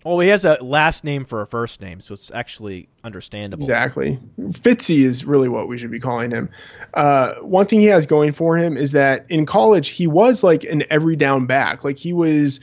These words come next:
Speaker 2: he didn't get a lot of production because I think he was playing next to Denard Robinson, who got a lot of the rushing production there. But,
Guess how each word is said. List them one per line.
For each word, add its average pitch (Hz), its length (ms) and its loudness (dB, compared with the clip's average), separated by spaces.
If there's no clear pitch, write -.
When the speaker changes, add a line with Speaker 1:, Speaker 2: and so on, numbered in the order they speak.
Speaker 2:
he 170 120 2
didn't 233 240 2
get 185 120 6
a 160 60 6
lot 139 260 4
of 160 80 2
production 147 460 0
because 151 240 0
I 131 160 -2
think 196 340 -4
he - 140 -10
was 196 180 0
playing 180 420 0
next 147 240 0
to 175 140 -2
Denard 143 360 2
Robinson, 147 580 0
who 135 360 2
got 127 280 2
a 117 60 -4
lot 139 260 0
of 143 100 -2
the 139 80 -4
rushing 131 380 -2
production 131 460 -4
there. 180 220 0
But, 147 420 2